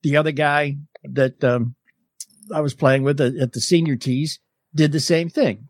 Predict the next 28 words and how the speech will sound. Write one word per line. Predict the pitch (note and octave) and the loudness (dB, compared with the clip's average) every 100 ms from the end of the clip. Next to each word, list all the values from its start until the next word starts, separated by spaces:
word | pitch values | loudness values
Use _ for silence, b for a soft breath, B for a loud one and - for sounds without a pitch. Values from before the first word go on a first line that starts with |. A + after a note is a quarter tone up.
| - | -4
but | B2 | -2
he, | F3+ - | -2 -2
they | C3+ F#3+ | 0 2
did | E3+ D#3+ | 2 -2
it | C#3+ | -2
with, | C3+ B2+ - | -4 -4 -6
you | D3 | -4
know, | B2 A2+ - | -4 -6 -12
hybrids. | - E3+ D#3+ B2+ B2+ | -2 0 0 -2 -4
<laughs> | - | -6
He | G3+ | -6
did | C3+ F3 | -4 -6
it | D3+ | -4
with | A#2+ A2+ | -6 -4
a | |
nine | A2 D#3+ D#3 | -2 -2 -2
iron. | A2+ F#2 G2 A2+ - b b b b b b | -4 -6 -12 -12 -14 b b b b b b
And | F3+ E3 | -2 0
then | G#3+ A3 | 0 -2
Sophie | - F#3+ C4 - D3 F#3+ - _ _ | -4 0 0 0 -2 -2 -8 _ _
came, | - G3 F#3+ | -2 0 0
she | - F#3 | -4 -4
said, | F3 D3+ | -2 -4
"John, | B2+ E3 G#3+ B3+ - | 0 2 2 0 0
if | D#3+ F#3 | 0 2
I | G#3+ | 2
were | G3+ | 2
you | D#3+ F3+ A#3 D4+ | 2 2 2 0